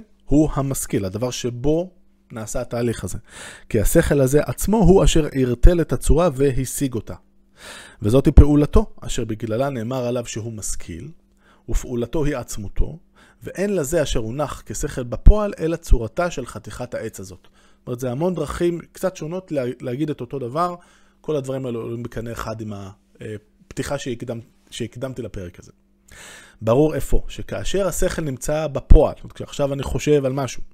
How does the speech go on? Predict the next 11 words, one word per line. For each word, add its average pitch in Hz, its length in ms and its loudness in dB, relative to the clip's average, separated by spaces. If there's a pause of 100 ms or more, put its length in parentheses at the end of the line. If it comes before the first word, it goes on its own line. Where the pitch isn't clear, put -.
(440)
אזי 127 240 -2
השכל 160 720 -2 (680)
הוא 202 400 4
הדבר 143 420 0
המושכל. 151 500 -6
יש 117 140 -10
פה 143 160 -4
זהות 147 400 -4
בין 123 140 -6
הדבר 113 340 -4
שמושכל, 151 600 -8